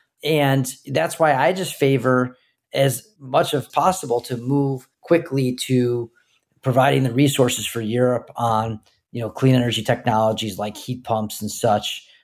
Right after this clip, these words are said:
uh, because we can manufacture those. They're more efficient, use less, you know, electricity,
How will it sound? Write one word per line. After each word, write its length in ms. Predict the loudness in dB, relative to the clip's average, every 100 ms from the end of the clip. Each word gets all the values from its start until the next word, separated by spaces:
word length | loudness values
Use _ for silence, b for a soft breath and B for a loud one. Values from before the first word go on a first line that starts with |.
| _ -6
uh, 300 | -2 0 0
because 360 | -2 -2 -2
we 120 | -2
can 160 | -2 -2
manufacture 760 | -2 -4 -4 0 0 -2 -4
those. 540 | -2 -2 -2 -4 -6 -10 b _
They're 100 | -6
more 240 | -2 0 -2
efficient, 640 | -2 -2 -2 -4 -6 -8
use 260 | -8 -6
less, 420 | -4 -4 -6 -14 -16
you 80 | -12
know, 160 | -10 -8
electricity, 840 | -10 -8 -6 -6 -8 -10 -12 -16